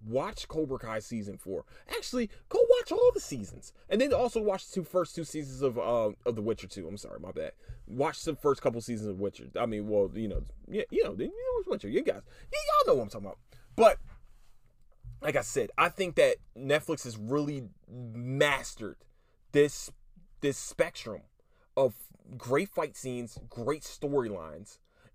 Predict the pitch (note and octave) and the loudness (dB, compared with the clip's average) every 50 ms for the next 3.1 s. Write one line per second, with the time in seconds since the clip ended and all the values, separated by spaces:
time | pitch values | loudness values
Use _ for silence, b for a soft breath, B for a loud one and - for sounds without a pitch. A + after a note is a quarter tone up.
0 | b - D3+ D3 C#3 C3 C3 B2 A#2 - _ _ - - - _ - B2 B2 - | b -2 2 4 4 4 2 0 -4 -12 _ _ -20 -20 -20 _ -20 -20 -20 -20
1 | - - - _ - - - E3 - D#3 C#3 - C3+ C3+ C3+ B2+ B2 - C3 B2+ | -20 -20 -20 _ -6 4 4 6 6 6 -2 -2 -2 -2 -2 -2 -2 0 -2 -2
2 | A#2 - C3 C3+ A2 G#2 G2 F2+ D#2+ - E2+ - - _ _ - - - A#2 G2 | -2 -2 -4 -6 -6 -6 -8 -8 -10 -10 -12 -14 -18 _ _ -20 -14 -12 -10 -10
3 | D#2 - | -12 -12